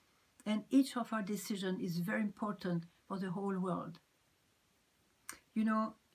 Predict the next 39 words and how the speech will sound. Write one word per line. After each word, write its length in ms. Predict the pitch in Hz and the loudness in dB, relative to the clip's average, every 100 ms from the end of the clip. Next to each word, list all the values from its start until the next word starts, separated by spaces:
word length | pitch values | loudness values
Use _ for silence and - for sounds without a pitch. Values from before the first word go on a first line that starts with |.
| - | -2
the 100 | 190 | 0
devil 400 | 170 220 214 240 | 2 0 0 0
said 380 | 233 220 214 - | 0 -2 -4 -4
to 160 | - 202 | -4 -4
the 100 | 190 | -4
Cure 220 | - 202 | -4 -4
of 100 | - | 0
Ars, 460 | 196 190 175 - - _ _ _ _ | 2 2 0 -8 -20 _ _ _ _
Jean-Marie 480 | - 196 196 185 202 | -6 -2 -2 -2 -2
Vianney, 360 | 175 180 180 170 - _ _ _ _ _ _ _ _ _ _ _ - - _ | 2 2 2 0 -8 _ _ _ _ _ _ _ _ _ _ _ -20 -20 _
who 320 | - 240 247 226 | 2 6 6 6
was 400 | 214 202 175 - - | 4 2 -2 -10 -16
such 460 | - - 277 - | -10 -2 -2 0
a 60 | 185 | -6
saint, 580 | - - 226 180 156 - _ _ - - - | -6 -4 -2 -2 -4 -10 _ _ -20 -20 -10
he 160 | - 226 | 0 0
would 220 | 214 185 | 0 -6
pray 260 | - 208 196 | -6 -2 0
a 20 | |
lot, 440 | 190 202 202 196 | 4 4 4 -2
he 240 | - 208 196 | -4 -2 0
would 280 | 185 185 | 2 2
love, 440 | 185 202 226 254 202 180 175 175 180 - _ _ - | 2 2 4 4 2 -2 -2 -4 -10 -16 _ _ 6
he 100 | 262 | 8
would 180 | 269 208 | 8 6
love 320 | 233 254 226 | 6 6 4
God 200 | 240 226 | 0 0
so 240 | - 233 | 0 4
much, 420 | 226 220 226 226 - | 6 6 4 2 -2
and 100 | 214 | -2
he 60 | |
would 200 | 208 190 | -2 -4
give 160 | 196 202 | -4 -2
his 200 | 202 180 | -4 -2
life 300 | 180 220 220 | 0 0 -2
for 240 | - 190 | -2 -2
his 220 | 175 185 | -2 -6
parishioners, 840 | - 196 208 - 214 202 202 202 190 | -6 -4 -2 -2 -2 -2 -2 -2 -2
and 200 | 165 | -2